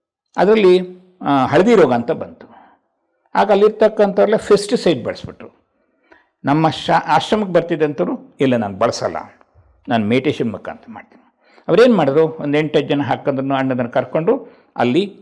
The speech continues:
ಮೂರು ದಿನ ಒಂದೊಂದು ಗಂಟೆ ಮೆಡಿಟೇಷನ್, ಅದು ವೈಬ್ರೇಷನ್ ಕೊಡೋಕೆ ಶುರು ಮಾಡಿದ್ರು. ಅದ್ರ ರಿಸಲ್ಟ್ ಏನಪ್ಪ ಅಂತ ಅಂದರೆ ಫಸ್ಟ್ ಕ್ಲಾಸಾಗಿ ಕಾಯಿಲೆನೂ ಹೊರಟೋಯ್ತು,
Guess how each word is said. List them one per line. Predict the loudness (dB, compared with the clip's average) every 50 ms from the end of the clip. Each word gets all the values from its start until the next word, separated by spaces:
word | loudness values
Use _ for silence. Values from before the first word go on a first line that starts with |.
| _
ಮೂರು | -4 0 2 4 4 4 4
ದಿನ | 2 0 0 -2 -2
ಒಂದೊಂದು | -2 -2 0 0 -2 0 -2
ಗಂಟೆ | -4 -2 -2 -4
ಮೆಡಿಟೇಷನ್, | -4 -2 -4 -4 -6 -10 -14 -16 -20 _ -12 -2
ಅದು | 0 4
ವೈಬ್ರೇಷನ್ | 4 4 4 4 2 -2 -4 -6 -10 -10
ಕೊಡೋಕೆ | -10 -10 -10
ಶುರು | -14 -18 -20
ಮಾಡಿದ್ರು. | -20 -20 _ _ _ _ _ _ _ _ _ _ _ _ _ _ _ _ _ _
ಅದ್ರ | 0 2 2
ರಿಸಲ್ಟ್ | 4 4 6 6 4 6 4
ಏನಪ್ಪ | 2 0 0 -2 -2 -4
ಅಂತ | -4 -4 -4 -6
ಅಂದರೆ | -4 -4 0 0 0 0 0 -6 -14 -20 _ _ _ _ _
ಫಸ್ಟ್ | _ -2 -2 -2 0
ಕ್ಲಾಸಾಗಿ | 2 2 2 2 2 2 0 0 2 2 0 -2
ಕಾಯಿಲೆನೂ | -2 -6 -2 0 2 2 2 2 4 4
ಹೊರಟೋಯ್ತು, | 2 2 2 2 0 0 2 0 -2 -2 -4 -14 -20 _